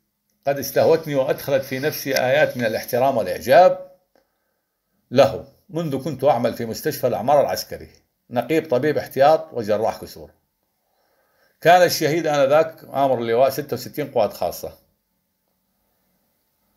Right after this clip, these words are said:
وكانوا الآمرين والقادة آن-، آنذاك، وأثناء الحرب العراقية الإيرانية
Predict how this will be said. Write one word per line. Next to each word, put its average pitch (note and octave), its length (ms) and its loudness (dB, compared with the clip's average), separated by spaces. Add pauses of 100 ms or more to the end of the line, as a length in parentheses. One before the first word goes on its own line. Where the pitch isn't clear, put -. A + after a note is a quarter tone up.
(180)
وكانوا F#3 460 4
الآمرين E3+ 480 0
والقادة D3 540 2
آن-، C3 180 -8
آنذاك، A#2+ 580 -2
وأثناء D3+ 360 0
الحرب E3 340 0
العراقية E3+ 400 2
الإيرانية D3 960 -4